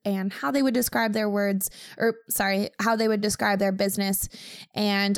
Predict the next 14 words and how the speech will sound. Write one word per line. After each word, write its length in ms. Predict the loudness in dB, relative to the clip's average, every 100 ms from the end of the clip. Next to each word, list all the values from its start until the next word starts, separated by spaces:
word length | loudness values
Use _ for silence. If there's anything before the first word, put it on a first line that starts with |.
| 2
all 160 | 2 4
of 80 | 2
that 180 | 0 0
stuff. 240 | -2 -2
So 340 | 0 2 2 0
first 200 | 0 0
things 240 | 0 -2 0
first, 240 | 2 2
you're 100 | 2
gonna 220 | 0 0
want 300 | 2 0 0
to 200 | 0 0 2
establish 960 | 0 -2 -2 0 0 2 0 0 -2
your 360 | 0 2 0